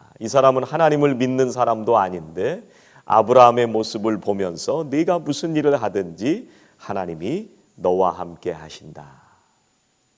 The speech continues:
이게 오늘 얘기가 어떻게 된 것인지 이 앞에 나오는 얘기를 좀 우리가 알면,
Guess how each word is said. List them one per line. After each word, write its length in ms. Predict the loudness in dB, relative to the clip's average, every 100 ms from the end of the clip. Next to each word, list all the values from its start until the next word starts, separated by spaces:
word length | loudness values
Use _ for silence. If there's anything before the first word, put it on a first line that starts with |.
| _ _ _ _ _ _ _ -20 -20 _ _ _ _ _
이게 120 | 6
오늘 500 | 8 8 6 6 6
얘기가 360 | 6 8 8
어떻게 400 | 8 8 4 6
된 240 | 6 6 6
것인지 800 | 4 4 -4 -2 -2 0 -2 -4
이 400 | -2 0 0 0
앞에 680 | 0 0 -2 -16 -6 -2 0
나오는 600 | 4 4 4 2 -2 -2
얘기를 520 | 0 0 0 -2 -2
좀 260 | 0 0 -2
우리가 500 | -6 -2 0 0 4
알면, 760 | 4 4 2 2 0 -8 -12